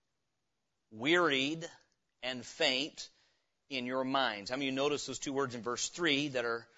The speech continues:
s-, found almost the exact same words in Isaiah chapter four, forty? "The Lord fainteth not, neither is weary." But the point I want to make by going to Hebrews twelve is that's not true of us. Galatians chapter six, the Bible says,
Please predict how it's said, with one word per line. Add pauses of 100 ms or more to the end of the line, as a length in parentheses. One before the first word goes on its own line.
(300)
s-,
found
almost
the
exact
same
words
in
Isaiah
chapter
four, (160)
forty? (440)
"The
Lord
fainteth
not,
neither
is (1000)
weary." (320)
But
the
point
I
want
to
make
by
going
to
Hebrews
twelve
is
that's
not
true
of
us. (420)
Galatians
chapter
six,
the
Bible
says,